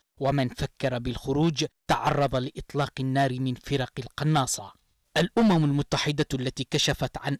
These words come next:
أن الحوثيين استخدموا المدنيين دروعا بشرية لم تخف قلقها الشديد إزاء هذا التطور الخطير.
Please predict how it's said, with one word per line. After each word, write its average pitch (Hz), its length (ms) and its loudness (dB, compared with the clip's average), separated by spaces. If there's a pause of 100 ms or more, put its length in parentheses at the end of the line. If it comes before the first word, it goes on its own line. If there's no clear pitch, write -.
(140)
أن 185 180 6
الحوثيين 139 680 -2
استخدموا 139 540 -2
المدنيين 135 760 0
دروعا 135 360 0
بشرية 135 600 -2 (360)
لم 156 200 0 (100)
تخف - 280 -2 (120)
قلقها 139 400 -2
الشديد 139 520 -2 (120)
إزاء 139 320 -4
هذا 135 300 0
التطور 135 560 -2
الخطير. - 720 -8